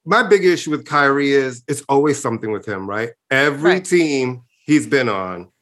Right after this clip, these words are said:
Speaker 1: this, uh, to, th-, to me, this is just the latest Kyrie thing, 'cause there's
Speaker 2: Right.
Speaker 1: something every team. He was supposed to be the man in Boston. That didn't work out.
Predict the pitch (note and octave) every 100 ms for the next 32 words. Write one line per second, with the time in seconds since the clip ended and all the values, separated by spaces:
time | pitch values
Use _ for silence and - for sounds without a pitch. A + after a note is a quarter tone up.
0 | _ _ _ _ _ _ _ _ - D3
1 | - - C3+ - F#3 F#3 G#3 G#3+ A#3+ A3+
2 | E3+ F#3 D3 B2+ E3+ B2 F#2+ A2 B2 D3+
3 | D3 C#3 D3+ C#3+ C3+ B2 B2 B2 A#2 A#2+
4 | A2+ G2+ E2+ - B2+ A#2+ C3+ G4 E3 D#3
5 | E3 F3 _ C#3 C3+ A#2 C3+ B2+ - -
6 | - - C3+ G2+ - - C#3+ D3 D#3 C#3+
7 | D3+ C#3 C#3 C#3+ C#3+ C#3 B2+ D3 D3+ D3+
8 | E3+ E3 E3 _ - G#2 B2 A#2 - A2+
9 | G2+ G2 F#2 G2 E2+